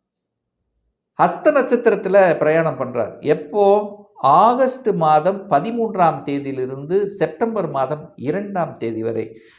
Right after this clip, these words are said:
So இந்த காலகட்டம் சந்திரனுடைய நட்சத்திரம், சந்திரனுங்கிறது பத்து. அப்போ தொழிலை பற்றிய சிந்தனை ஓட்டங்கள் அதிகமாக இருக்கும். அம்மாவை பற்றிய எண்ண ஓட்டங்கள் அதிகமாக இருக்கும். அம்மாவை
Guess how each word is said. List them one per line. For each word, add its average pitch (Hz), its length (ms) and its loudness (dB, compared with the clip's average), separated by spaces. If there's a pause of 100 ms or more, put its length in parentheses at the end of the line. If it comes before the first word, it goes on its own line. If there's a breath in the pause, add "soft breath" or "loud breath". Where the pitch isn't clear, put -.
(120)
So 208 100 4 (100)
இந்த 277 240 0 (120)
காலகட்டம் 190 640 2 (140)
சந்திரனுடைய 214 640 -4
நட்சத்திரம், 165 540 -6
சந்திரனுங்கிறது 160 760 -4
பத்து. 135 400 -4
அப்போ 139 280 -4 (580)
தொழிலை 277 400 2 (120)
பற்றிய 170 480 -2 (200)
சிந்தனை 240 640 -6 (100)
ஓட்டங்கள் 147 580 -4 (120)
அதிகமாக 151 840 -6
இருக்கும். - 420 -12 (1200)
அம்மாவை 247 600 6
பற்றிய 214 500 -2 (140)
எண்ண 202 340 -4
ஓட்டங்கள் 156 600 -6
அதிகமாக 127 580 -8
இருக்கும். 110 340 -14 (280)
அம்மாவை 175 480 -2